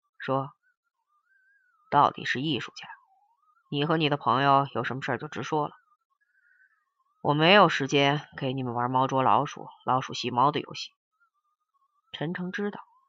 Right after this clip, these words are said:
他们今天是画个圈儿等着自己钻的。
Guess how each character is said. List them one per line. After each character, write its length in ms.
他 200
们 120
今 180
天 140
是 120
画 340
个 100
圈 160
儿 240
等 240
着 100
自 160
己 120
钻 300
的。 100